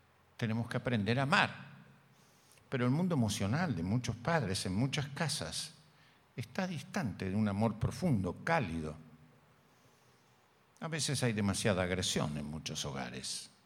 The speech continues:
A veces hay violencia. En otros casos, las familias no son educadoras de buenos hábitos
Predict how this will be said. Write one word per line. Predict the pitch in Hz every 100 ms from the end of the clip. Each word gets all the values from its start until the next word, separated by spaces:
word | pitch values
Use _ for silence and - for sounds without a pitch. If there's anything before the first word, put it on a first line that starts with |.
| -
A | 85
veces | 92 - 135
hay | 160
violencia. | 151 143 104 90 - 127 147 - - - - - - - - - _ _ _ _ - - - _ _ _
En | 180
otros | 214 214 214
casos, | - 233 - 127 120 - - - - - -
las | 127 123 -
familias | 131 123 185 151 90 87 - - - - - - - - - _ _ _ _ _
no | 156
son | 165 262 196
educadoras | 101 92 95 95 101 92
de | 101
buenos | 92 104 101 -
hábitos | 127 85 78 - 78 - -